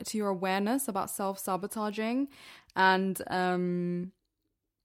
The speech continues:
just the situation of, like, this is what's going on. You know, ninety-five percent of, of the time it is your subconscious mind.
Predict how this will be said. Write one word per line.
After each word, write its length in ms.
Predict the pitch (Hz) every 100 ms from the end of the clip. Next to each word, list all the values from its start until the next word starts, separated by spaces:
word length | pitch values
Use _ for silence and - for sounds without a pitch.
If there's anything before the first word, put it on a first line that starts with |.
| _ _ _ _ _ _ - - _ _ _ _ 202
just 260 | 220 220
the 60 | 226
situation 880 | - 214 - 220 202 233 262 220 196
of, 180 | 180 180
like, 640 | 180 180 180 175 - - _ _ _ _ _ _ _ _ _ _ _ _ _ _ _ _ -
this 260 | 240 240
is 100 | 269
what's 200 | 240 -
going 280 | - 180 180
on. 220 | 202 175 - _ _ _
You 140 | - 202
know, 100 | 190
ninety-five 680 | 196 208 226 220 226 208 202
percent 360 | - 185 175
of, 220 | 180 175 - _
of 200 | 185 175 170 - _ -
the 100 | 185
time 380 | 185 190 170
it 80 | 165
is 160 | 160 175
your 120 | 170
subconscious 600 | 170 175 - 156 165 185
mind. 440 | 151 151 - -